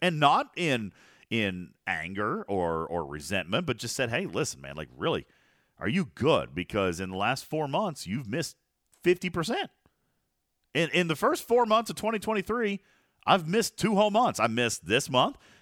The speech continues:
And if you remember, Trader, we didn't hardly do any content in the month of February either. Now, February was a different reason. February was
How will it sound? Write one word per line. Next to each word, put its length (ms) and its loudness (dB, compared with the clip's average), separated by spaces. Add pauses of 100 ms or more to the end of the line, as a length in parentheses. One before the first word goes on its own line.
And 140 4
if 80 -2
you 60 2
remember, 300 2
Trader, 260 2
we 140 2
didn't 220 2
hardly 200 0
do 160 2
any 160 2
content 380 2
in 20 -4
the 80 -6
month 160 0
of 60 -16
February 500 -2
either. 360 -4 (1700)
Now, 160 6
February 400 2
was 140 -2
a 40 -8
different 280 -2
reason. 320 0
February 400 0
was 180 0